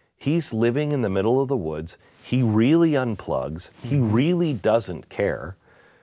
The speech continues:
Speaker 1: Um,
Speaker 2: And that, you definitely get that sense. He,
Speaker 1: Yeah.
Speaker 2: he doesn't care. He'll say what he's gonna say.
Speaker 1: Right.
Speaker 2: Why would he, he
Speaker 1: And
Speaker 2: even
Speaker 1: that's
Speaker 2: mentioned that at
Speaker 1: good.
Speaker 2: one
Speaker 1: I mean,
Speaker 2: point.
Speaker 1: Stu,
Speaker 2: Yeah.
Speaker 1: when we were in the hot seat like that,
Speaker 2: Mm-hmm.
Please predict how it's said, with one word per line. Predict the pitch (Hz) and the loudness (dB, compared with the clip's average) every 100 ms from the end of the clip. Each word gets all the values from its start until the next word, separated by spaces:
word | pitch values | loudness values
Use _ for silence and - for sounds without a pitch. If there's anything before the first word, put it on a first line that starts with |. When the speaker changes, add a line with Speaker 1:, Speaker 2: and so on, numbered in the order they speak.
| _ _ - | _ _ -4
Speaker 1:
Um, | 98 95 90 | 0 2 0
Speaker 2:
And | 131 135 | 0 2
that, | 185 185 | 0 0
you | 160 | -2
definitely | 135 196 220 135 | 2 0 0 -4
get | 113 | -2
that | 113 - | -4 -4
sense. | - - - - 117 | -10 -10 -16 -10 0
He, | |
Speaker 1:
Yeah. | 131 85 | 0 0
Speaker 2:
he | 156 | -2
doesn't | 180 165 | -2 0
care. | 127 - | -2 -2
He'll | 127 | -2
say | 160 196 | 0 0
what | 190 139 | 2 0
he's | 123 - | -2 -2
gonna | 113 98 | -2 0
say. | - 120 104 101 98 | 2 2 2 -2 -6
Speaker 1:
Right. | 110 117 | -8 2
Speaker 2:
Why | 117 | 2
would | 120 113 | 2 -2
he, | 117 | -8
he | 131 | -2
Speaker 1:
And | 165 | 2
Speaker 2:
even | - 131 | 2 2
Speaker 1:
that's | |
Speaker 2:
mentioned | 139 135 160 | 2 2 2
that | |
at | 175 | 2
Speaker 1:
good. | 92 | 0
Speaker 2:
one | |
Speaker 1:
I | 110 | 0
mean, | 127 | -2
Speaker 2:
point. | - | -4
Speaker 1:
Stu, | - 139 | -2 0
Speaker 2:
Yeah. | 95 - - - - - _ - _ _ _ - | 0 -2 -18 -20 -20 -20 _ -20 _ _ _ 0
Speaker 1:
when | 120 117 | 0 2
we | 120 151 | 2 2
were | 135 | 2
in | 120 | 0
the | 104 104 | -2 -2
hot | 123 - | -4 -6
seat | - 147 117 | -4 -2 -2
like | 127 131 | -4 -2
that, | 131 131 147 | -2 -2 -2
Speaker 2:
Mm-hmm. | 117 113 | -4 -4